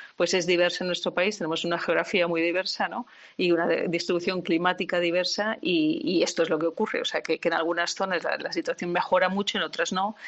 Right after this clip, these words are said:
y las lluvias no están, pues el Ebro está fantástico, pero, o sea, está, está a plena capacidad pla-, prácticamente y las cuencas internas de Catalana, catalanas que están en la misma, digamos, geo-,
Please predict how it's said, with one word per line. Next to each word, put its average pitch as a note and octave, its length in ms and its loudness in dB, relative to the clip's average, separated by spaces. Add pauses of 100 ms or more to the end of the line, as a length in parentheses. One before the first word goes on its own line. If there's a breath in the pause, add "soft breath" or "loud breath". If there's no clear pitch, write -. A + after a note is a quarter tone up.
(160 loud breath)
y F3 80 2
las D#3+ 160 6
lluvias F3 240 2
no F3 80 0
están, E3+ 240 0
pues E3 180 0
el F3+ 100 6
Ebro F#3 200 4
está G3+ 260 2
fantástico, G3 720 0
pero, - 160 -2
o E3 40 -4
sea, D#3+ 160 -2
está, E3 260 -2 (120)
está E3 240 -2 (520 loud breath)
a E3+ 160 2
plena F#3+ 280 2
capacidad F3+ 480 0
pla-, F3 160 -4 (180)
prácticamente F#3+ 640 -2
y G#3+ 40 0
las F3+ 120 0
cuencas E3+ 320 -2
internas E3+ 340 -2
de F3 80 -2
Catalana, F3+ 540 0
catalanas F3+ 520 0
que - 80 -4
están F3 220 -2
en F3 60 0
la E3 60 2
misma, F3+ 440 -2 (640 loud breath)
digamos, F3 460 0 (240)
geo-, F3+ 480 2